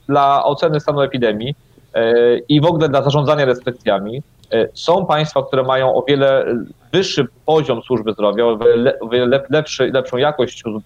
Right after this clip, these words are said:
służby zdrowia, takie jak Włochy, jak Francja, jak Niemcy. No i te państwa, mówiąc brzydko, mogą sobie pozwolić na nieco więcej, na nieco wyższy wzrost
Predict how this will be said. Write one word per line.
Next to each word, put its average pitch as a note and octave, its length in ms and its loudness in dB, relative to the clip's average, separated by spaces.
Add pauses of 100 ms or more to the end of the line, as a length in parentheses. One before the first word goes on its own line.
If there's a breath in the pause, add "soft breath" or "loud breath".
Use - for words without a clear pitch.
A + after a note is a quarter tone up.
służby A2 280 0
zdrowia, G2 380 0
takie A2 240 -4
jak F2+ 140 -2
Włochy, B2 340 0
jak G2 180 0
Francja, G#2+ 380 -2
jak G2+ 100 0
Niemcy. G2+ 480 -2 (380 loud breath)
No C3 60 0
i C3 40 -2
te D3 100 -2
państwa, D#3 400 -2
mówiąc C#3+ 340 0
brzydko, C#3+ 260 -4
mogą C3 220 0
sobie C3 180 -2
pozwolić C3 580 -2
na B2 100 0
nieco D#3 440 0
więcej, C#3 400 0
na G#2+ 80 -2
nieco A#2+ 380 -2
wyższy E3 400 -2
wzrost A#2 360 0